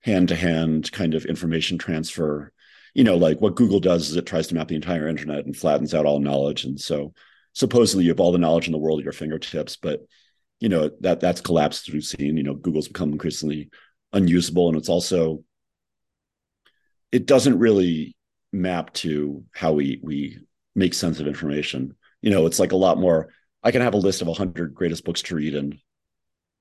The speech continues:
you know, people criticizing Lex Friedman or something. There's this, like, you know, infinity of information that you try to, like, organize by some random principle, but, like, it makes a lot more sense if, like, your friend is like,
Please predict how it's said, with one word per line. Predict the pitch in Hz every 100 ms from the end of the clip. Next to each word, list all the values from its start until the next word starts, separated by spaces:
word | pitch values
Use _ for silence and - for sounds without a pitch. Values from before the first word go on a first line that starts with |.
| _ _ _ -
you | 67
know, | 65
people | - 92 69 73 -
criticizing | - 90 90 82 82
Lex | 78
Friedman | - 85 78
or | 73
something. | - 69 73 73
There's | 76 78
this, | 76
like, | 80 76 - - -
you | 113
know, | 80 - -
infinity | 147 139 131 120 104
of | 90
information | 95 92 87 87 92
that | 123
you |
try | - 90
to, |
like, | 82 78 - _ _ _ _ _ _ _ _ _ -
organize | 127 110 101 90 85 - _ -
by | 80
some | - 98
random | 90 87 73
principle, | 90 87 - 71 73
but, | 92
like, | - 85
it | 101
makes | 107
a | 101
lot |
more | 85 85
sense | 87 78
if, | -
like, | 82
your | 87
friend | - 101 90
is | 80
like, | 80 73